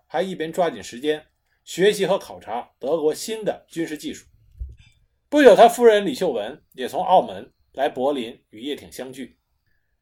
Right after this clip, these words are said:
别看叶挺是在中国大名鼎鼎的北伐名将，但是在欧洲，他曾经卖过绿豆芽儿，卖过豆腐，曾经在农场帮助农场主摘收过水果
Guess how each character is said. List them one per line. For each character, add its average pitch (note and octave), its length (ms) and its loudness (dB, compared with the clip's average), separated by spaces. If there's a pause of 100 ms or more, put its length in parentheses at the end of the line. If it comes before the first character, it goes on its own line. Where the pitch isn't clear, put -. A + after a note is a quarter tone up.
(180)
别 C4 160 4
看 D4 140 8
叶 C#4 160 8
挺 A#2+ 460 -10
是 G3 140 -10
在 F#3 120 4
中 A3 280 -4
国 G#2 420 -8 (220)
大 F#3 180 2
名 F3 220 -6
鼎 E3+ 180 -8
鼎 A#2 100 -10
的 A2+ 80 -14
北 F2 200 -10
伐 A#2 160 -10
名 A2 180 -18
将， - 240 -6 (680)
但 A3+ 160 8
是 G3 40 4
在 F#3 140 2
欧 F#3+ 180 4
洲， F3+ 380 2 (380)
他 F#3+ 160 2
曾 F3+ 180 -4
经 G3 100 -2
卖 G3+ 140 2
过 D3+ 140 2
绿 F3+ 100 -4
豆 C3 160 0
芽 F#2+ 140 -10
儿， C3+ 220 -8 (280)
卖 F#3 220 -2
过 D3 100 -6
豆 G3+ 340 2
腐， - 220 -20 (420)
曾 G3 160 -2
经 A3+ 140 0
在 F#3+ 140 4
农 C#3+ 200 -6
场 F#2+ 400 -16 (320)
帮 G3+ 220 2
助 G3 60 6 (180)
农 F3 160 -8
场 F3 180 -6
主 G#2+ 280 -14
摘 D#3+ 180 -2
收 E3+ 140 -4
过 C#3+ 120 -4
水 E3+ 220 -6
果 - 320 -12